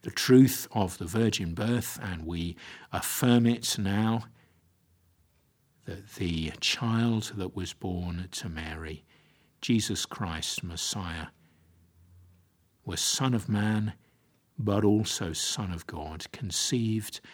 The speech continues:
of the Holy Spirit. We praise you for this powerful,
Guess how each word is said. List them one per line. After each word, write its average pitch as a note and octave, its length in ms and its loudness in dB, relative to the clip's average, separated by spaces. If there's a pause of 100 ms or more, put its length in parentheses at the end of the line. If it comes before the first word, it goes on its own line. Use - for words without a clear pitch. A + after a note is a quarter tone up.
(260)
of F2 200 -6
the - 140 -4
Holy G#2 360 -4
Spirit. - 680 -10 (1500)
We F#2 140 -4
praise F#2+ 500 -2
you E2+ 100 -2
for - 140 -8
this E2+ 180 -4
powerful, A2 960 -2